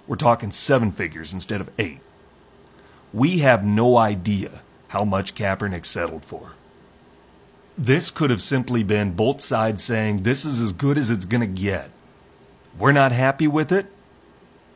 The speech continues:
but it's not gonna get any better." And maybe there wasn't a winner. To have a winner in this,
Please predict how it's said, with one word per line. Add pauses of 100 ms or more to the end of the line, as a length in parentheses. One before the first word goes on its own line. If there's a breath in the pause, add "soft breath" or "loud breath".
(100)
but
it's
not
gonna
get
any
better." (520)
And
maybe
there
wasn't
a
winner. (1160)
To
have
a
winner
in
this,